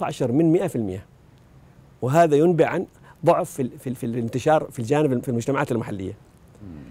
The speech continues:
Speaker 1: هذا الشيء يعطينا دافع قوي أنه الصين قامت باحترازات معينة في خلال بدء ظهور المرض، استطاعت بهذا أن تحجم من انتشار المرض وحصرته في أماكن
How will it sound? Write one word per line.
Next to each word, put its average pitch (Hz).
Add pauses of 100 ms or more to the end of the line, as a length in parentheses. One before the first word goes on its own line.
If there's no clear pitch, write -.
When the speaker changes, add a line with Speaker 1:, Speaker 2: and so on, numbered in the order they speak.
(160)
Speaker 1:
هذا 202
الشيء 214 (160)
يعطينا 165
دافع 170
قوي 151
أنه 127 (680)
الصين 214
قامت 175
باحترازات 143
معينة 147 (260)
في 127
خلال 123
بدء 117
ظهور 127
المرض، 139 (640)
استطاعت 143
بهذا 135
أن 120
تحجم 127 (280)
من 120
انتشار 120
المرض 131
وحصرته 135
في 127
أماكن 135